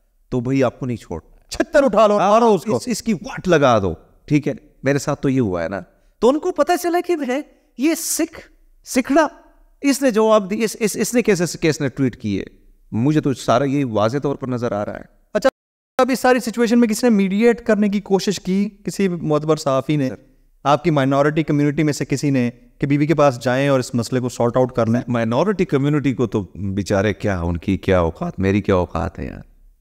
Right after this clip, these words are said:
Speaker 1: एक याद, एक चीज़ याद रखनी, मेरे साथ जो कुछ हो रहा है, रियासत को सोचना होगा, समझना होगा। मैं
Speaker 2: पाकिस्तान का इमेज अच्छा नहीं जा रहा मुल्क से बाहर।
Speaker 1: इमेज का, इमेज की तो माँ बहन एक हो गई ना। अब जाए ना, जाए इंटरनेशनल मीडिया, अब देखें मेरे बारे में क्या क्या लिख रहे हैं।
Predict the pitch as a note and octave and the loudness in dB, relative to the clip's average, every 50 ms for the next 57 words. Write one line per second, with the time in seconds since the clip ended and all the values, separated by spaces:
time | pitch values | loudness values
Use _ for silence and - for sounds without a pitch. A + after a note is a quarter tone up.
0 | - - _ - - A#2 A#2+ - A#2 A2 G#2 F#2 - - D#3+ D#3+ - - F#2+ - | -20 -20 _ -4 -2 -2 0 2 2 2 2 2 -2 -6 -12 -12 -6 -6 -6 -6
1 | - - G#2+ F#2+ E2 E2+ E2+ E2+ E2+ D#2 D#2+ D#2+ - - - - - _ - - | -2 -2 -2 -2 0 0 0 0 0 0 -2 -6 -8 -12 -18 -20 -20 _ -20 -20
2 | - _ _ _ - - - - - F#2 G#2 B2 C#3+ C3+ - D#3 C#3+ C#3 B2 B2 | -20 _ _ _ -20 -20 -12 -4 -2 0 2 2 2 2 2 2 0 2 2 -2
3 | C#3+ - - C3+ - - C3 B2+ C3 C3+ C3+ C#3 D3 - - - _ _ _ _ | -2 -2 -4 -8 -6 -4 -2 0 0 0 0 -2 -4 -6 -8 -14 _ _ _ _
4 | - A2 A2 A2+ A2+ A2 A2+ - - D#3 - - - E3+ - - - B2 A2+ - | -4 -2 2 2 2 2 2 0 -4 -6 -6 -6 -6 -6 -6 -4 -4 -4 -4 -4
5 | - - C3+ A#2+ G2 E2 D2+ D#2 - - - - - - C3 C3+ C3+ A2+ G#2+ G#2 | -4 -2 -2 -2 -2 -4 -4 -6 -8 -12 -14 -14 -8 -4 -2 0 0 0 0 -2
6 | G2 E2 D#2 D#2 D2+ D#2 - - _ _ _ _ _ _ _ _ _ _ _ - | -2 -2 -4 -6 -8 -10 -12 -14 _ _ _ _ _ _ _ _ _ _ _ -8
7 | A2 B2+ C#3+ D3 D#3 E3 F3 F#3+ F#3+ - G3 G3 F#3+ G3+ F#3+ F#3+ F#3+ F3 F3 D3+ | -6 -4 -2 0 2 2 2 2 2 2 0 2 2 2 2 2 2 2 0 0
8 | - E3 D#3 D3+ D3 C3+ B2 A#2+ A#2+ B2 B2 B2 A#2+ - - - A2 A2 A2+ - | 0 0 0 2 2 2 2 2 2 0 0 -2 -2 -4 -6 -8 -8 -8 -10 -12
9 | - - A#3+ A#3 B3+ D4+ D#4 - - C#4+ C4+ - - - - _ - G#3+ G#3+ C4 | -6 -2 2 4 4 4 4 2 2 0 0 0 -4 -14 -12 _ 0 2 4 4
10 | C4 - - B3 - G#3+ F3+ F3+ G3+ G#3 E3 D#3 D3 D3 C#3 C3+ A#2+ - G#2+ G2 | 2 0 -2 -2 0 0 2 2 2 2 2 2 2 2 2 0 -2 -2 -2 -2
11 | F2 G2 G#2+ A#2+ C3 G#2 D2+ D2+ - _ _ _ _ _ C3+ C#3+ C#3 A#2+ D3+ G3 | 0 0 0 0 -2 -2 -4 -8 -14 _ _ _ _ _ -4 -2 2 2 2 4
12 | G#3+ F3+ D3 B2+ G#2+ F#2 - F#2+ G#2 C3+ D3+ D#3 D3 C3+ - C3+ C3+ B2+ B2 - | 4 2 0 0 -2 -4 -4 -2 0 0 2 2 0 -2 -2 -2 -2 -2 -2 -2
13 | - C#3+ C3+ C3+ B2+ C3 C3+ B2 G2+ G#2+ A2+ G#2+ - C#3 B2+ B2+ A#2 A2+ A2+ A2 | -2 0 0 0 2 2 2 2 2 0 -2 -2 0 0 0 2 2 2 2 2
14 | G#2+ G#2+ G#2 G#2 G2+ - C3+ B2+ A#2+ - G2+ F2 E2 - - - B1+ A#1+ - | 2 2 0 -2 -2 0 0 0 0 -2 -2 -4 -4 -6 -8 -14 -16 -16 -18